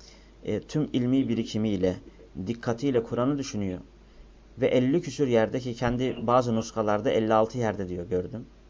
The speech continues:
Ama zikrettiği yer elli altıdan daha az. Önemli değil yani bir iki tane az olması çok önemli değil.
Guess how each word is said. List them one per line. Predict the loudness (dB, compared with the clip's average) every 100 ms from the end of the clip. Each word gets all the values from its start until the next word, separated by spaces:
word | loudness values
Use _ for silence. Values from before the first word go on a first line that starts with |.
| -20 -20 -20 -20 -8
Ama | 0 2
zikrettiği | 0 0 -2 0 2
yer | 2 4
elli | 2 4
altıdan | 2 2 -2 -2
daha | -2 -4
az. | -4
Önemli | -4 -2 -2 -2
değil | -2 -2
yani | -4 -4 -4 -8 -14 -20 -20 -8
bir | -4
iki | -2 -2
tane | -4 -2
az | -2 -2
olması | -6 -8
çok | -10 -8
önemli | -6 -6 -8
değil. | -12